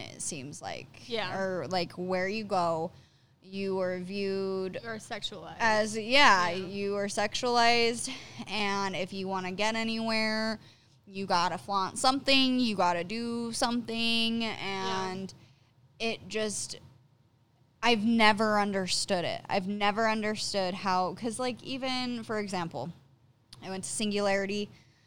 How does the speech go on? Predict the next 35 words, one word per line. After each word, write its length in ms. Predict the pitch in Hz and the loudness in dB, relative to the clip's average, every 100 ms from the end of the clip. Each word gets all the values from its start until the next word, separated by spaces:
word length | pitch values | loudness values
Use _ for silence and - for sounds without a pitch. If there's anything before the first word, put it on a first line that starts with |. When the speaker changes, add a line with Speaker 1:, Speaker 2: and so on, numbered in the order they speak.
| _ | _
Speaker 1:
um, 680 | - 190 190 185 180 180 175 - | -6 -2 -2 -4 -6 -8 -10 -8
and 640 | 196 190 190 190 185 156 | -6 -4 -4 -6 -8 -6
there's 260 | 185 185 190 | -4 -4 -6
an 80 | 190 | -6
artist 760 | 185 185 180 180 - - 208 | -6 -4 -4 -4 -6 -8 -6
that 160 | 196 165 | -2 -2
was 120 | 175 | -4
playing, 600 | - 185 170 160 156 165 | -8 -6 -6 -6 -6 -8
and 420 | 104 170 170 165 | -8 -6 -6 -6
she 240 | 175 - 185 | -6 -4 -4
goes, 320 | 180 165 165 | -4 -4 -4
"Buy 240 | 180 165 | 0 0
whipped 240 | 165 160 - | 0 -2 -6
cream." 400 | - 151 95 - | -12 -12 -12 -12
She's 240 | - - 175 | -12 -8 -8
Speaker 2:
Mm-hmm. 100 | - | -2
Speaker 1:
fucking 800 | 190 226 165 170 113 190 190 196 | -2 -2 -8 -10 -14 -18 -18 -8
nasty. 840 | 190 175 165 175 - 175 98 80 | -2 0 0 -2 -6 -6 -6 -4
And 120 | 156 208 | -2 0
she 160 | - | 2
Speaker 2:
Yeah. 180 | 262 247 | 6 6
Speaker 1:
does, 100 | 233 | 6
like, 300 | 220 208 190 - - - - | 4 2 2 -12 -20 -20 -12
as 100 | - | -4
far 200 | 240 311 | 2 4
as, 100 | 349 | 4
like, 160 | 254 233 | 2 -2
the 80 | 220 | -2
music 320 | 202 196 185 | -2 -2 -4
she 220 | - 185 | -4 -4
makes, 280 | 185 180 175 | -4 -6 -6
she 300 | - - 196 | -6 -4 -4
does 240 | 214 214 196 | 0 0 0
very, 420 | 185 185 185 180 | -2 0 -2 -2
like, 320 | 180 175 - | -2 -4 -6